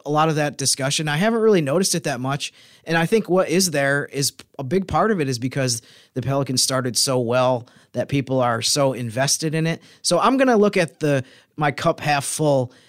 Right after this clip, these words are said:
and say, I understand where you're coming from on that, but I think there's actually some positive reasons behind that.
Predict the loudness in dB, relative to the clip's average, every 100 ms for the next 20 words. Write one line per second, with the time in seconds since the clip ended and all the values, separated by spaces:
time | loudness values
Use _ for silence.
0 | -10 -2 0 2 2 2 0 0 2 2
1 | 2 0 0 0 0 0 -2 -4 -4 -2
2 | 0 0 0 -2 -2 -4 0 0 2 0
3 | -4 -20 _ _ 0 2 4 2 2 2
4 | 2 2 2 0 0 0 2 0 -4 -2
5 | -2 -2 -4 -4 -4 -2 0 0 -2 -2